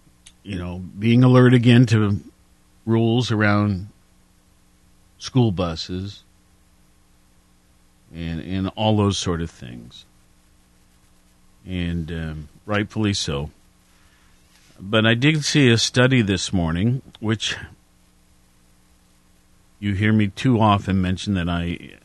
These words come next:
I really pay attention to this company that produces wallet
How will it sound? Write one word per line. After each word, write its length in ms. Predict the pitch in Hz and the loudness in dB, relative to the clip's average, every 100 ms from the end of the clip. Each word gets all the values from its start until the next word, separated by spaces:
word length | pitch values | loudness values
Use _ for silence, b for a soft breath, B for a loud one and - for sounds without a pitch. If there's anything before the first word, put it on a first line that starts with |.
| 82 | -20
I 100 | 87 | -14
really 520 | 92 101 110 104 95 - - _ _ _ | -8 -2 0 0 -2 -8 -16 _ _ _
pay 140 | 104 90 | -6 -4
attention 520 | 85 104 101 - 92 | -4 -2 -2 -2 -4
to 160 | 95 | -4
this 320 | 90 90 85 - | -4 -4 -6 -10
company 480 | - 101 87 92 | -8 -6 -4 -6
that 260 | 87 80 - | -6 -8 -12
produces 600 | 92 87 90 - 87 82 | -12 -8 -6 -6 -8 -10
wallet 720 | 80 85 98 98 85 - - | -10 -4 -2 -2 -4 -10 -20